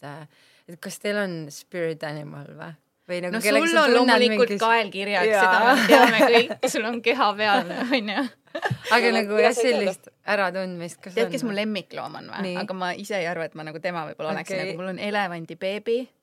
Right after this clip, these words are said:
Speaker 2: et need on nagu <laughs> lihtsalt minu meelest mega armsad loomad. Aga
Speaker 1: Elevant on mu meelest teine siuke
Speaker 2: Jaa.
Speaker 1: täiesti müstiline.
Speaker 2: Mhm. Aga ma ei tea, kas ta mu spirit animal on, aga, aga jaa, sul on
Speaker 3: Mhm.
Speaker 2: muidugi kael kirjaks, sul oleks lihtne vastus.
Speaker 1: Mhm.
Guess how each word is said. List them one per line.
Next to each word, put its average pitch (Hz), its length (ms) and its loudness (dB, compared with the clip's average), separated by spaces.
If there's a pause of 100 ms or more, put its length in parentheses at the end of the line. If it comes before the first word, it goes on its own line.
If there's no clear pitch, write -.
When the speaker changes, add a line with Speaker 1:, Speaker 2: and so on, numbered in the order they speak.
(200)
Speaker 2:
et 196 160 -6
need 220 160 -2
on 214 120 -4
nagu 233 200 -6
<laughs> - 40 -8
lihtsalt 220 380 -12
minu 254 180 -6
meelest 208 300 -16 (100)
mega 226 400 -8 (140)
armsad 240 360 -8
loomad. 220 380 -10
Aga - 460 -8
Speaker 1:
Elevant 175 420 0
on 156 80 -10
mu 151 160 -10
meelest 147 260 -14
teine 156 360 -12
siuke 151 220 -16
Speaker 2:
Jaa. 175 120 -8
Speaker 1:
täiesti 156 320 -10
müstiline. 156 720 -14
Speaker 2:
Mhm. 185 240 -12 (960)
Aga 175 240 -16
ma 180 80 -12
ei 180 80 -10
tea, 180 40 -10
kas 180 120 -16
ta 175 80 -16
mu 175 80 -14
spirit 185 400 -16
animal 170 360 -12
on, 254 260 -12
aga, 170 400 -12
aga 175 200 -12
jaa, 175 200 -12
sul 196 140 -14
on 190 120 -12
Speaker 3:
Mhm. 185 80 -12
Speaker 2:
muidugi 185 200 -12
kael 170 240 -10
kirjaks, 165 300 -12
sul 170 140 -14
oleks 170 220 -18
lihtne 170 280 -20
vastus. 170 300 -20
Speaker 1:
Mhm. 170 320 -12